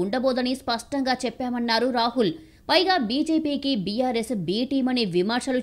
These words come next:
చేస్తోంది కాంగ్రెస్. ఇండియా కూటమి కావాలనే బీఆర్ఎస్ను దూరం పెట్టిందనే చర్చ నడుస్తోంది.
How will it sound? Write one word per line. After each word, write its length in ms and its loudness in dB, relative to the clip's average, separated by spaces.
చేస్తోంది 500 -2
కాంగ్రెస్. 400 0
ఇండియా 320 4
కూటమి 380 0
కావాలనే 580 0
బీఆర్ఎస్ను 720 0
దూరం 320 0
పెట్టిందనే 480 0
చర్చ 320 0
నడుస్తోంది. 480 2